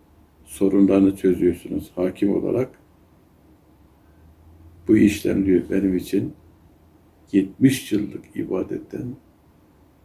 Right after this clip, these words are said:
daha hayırlıdır, daha sevimlidir.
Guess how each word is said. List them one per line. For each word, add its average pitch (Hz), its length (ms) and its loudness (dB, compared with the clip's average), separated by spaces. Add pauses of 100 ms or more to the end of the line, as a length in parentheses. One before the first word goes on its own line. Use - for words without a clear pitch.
(440)
daha 92 320 -8
hayırlıdır, - 540 -10
daha - 200 -14
sevimlidir. - 760 -20